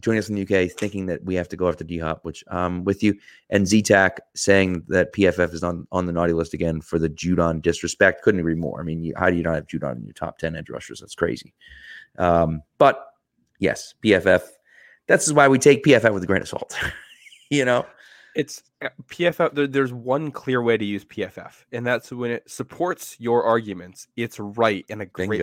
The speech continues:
Speaker 2: source for
Speaker 1: Bingo.
Speaker 2: data. And when it doesn't, who listens to P F F?
Speaker 1: <laughs> Exactly. Exactly. By the way, uh,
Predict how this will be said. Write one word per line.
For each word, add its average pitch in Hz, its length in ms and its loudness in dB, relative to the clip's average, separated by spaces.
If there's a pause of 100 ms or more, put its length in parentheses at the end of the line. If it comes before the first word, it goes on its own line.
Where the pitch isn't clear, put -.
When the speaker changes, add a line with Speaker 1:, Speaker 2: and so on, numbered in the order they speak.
Speaker 2:
source 85 220 -2
for 87 160 -6
Speaker 1:
Bingo. 110 180 -2
Speaker 2:
data. 117 160 0
And 113 80 -10
when 117 100 -6
it 104 220 -12
doesn't, 117 440 0 (320)
who 156 100 6
listens 175 300 0
to 156 60 -2
P 160 180 2
F 160 120 2
F? - 320 -2 (200)
Speaker 1:
<laughs> - 60 -8
Exactly. 95 600 4 (640)
Exactly. 92 560 0
By 180 140 8
the 170 80 6
way, 110 160 6 (600)
uh, 110 300 6